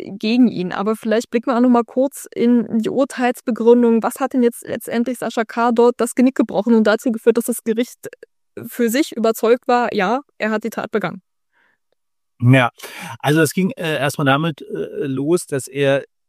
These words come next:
Speaker 2: immer wieder neue Geschichten erzählt hat. Also, dass er einfach, ähm, ähm, in seinen ersten, in den ersten Vernehmungen, ähm, also als er noch gar nicht Beschuldigter war, hat er so gesagt, er, er war am elften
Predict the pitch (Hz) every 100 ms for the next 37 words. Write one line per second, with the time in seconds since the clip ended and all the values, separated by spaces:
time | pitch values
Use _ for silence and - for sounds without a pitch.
0 | _ - 165 170 143 156 131 120 135 120
1 | - 117 - 120 85 - 92 92 - 104
2 | 113 123 120 - 127 135 117 135 151 139
3 | 131 - - 127 117 117 113 117 - _
4 | _ _ - _ _ _ _ 131 117 113
5 | 113 110 117 123 _ _ _ _ _ 131
6 | 113 117 120 - 127 160 - 190 185 202
7 | 127 123 120 151 - 165 165 151 151 170
8 | 170 165 160 147 - 131 127 123 127 123
9 | 131 - _ _ _ 107 101 - 117 98
10 | - 92 104 - - - 123 120 - 104
11 | 92 95 92 101 _ _ _ _ _ _
12 | _ - 123 117 117 107 120 110 104 -
13 | 110 110 - 113 80 113 107 - 117 110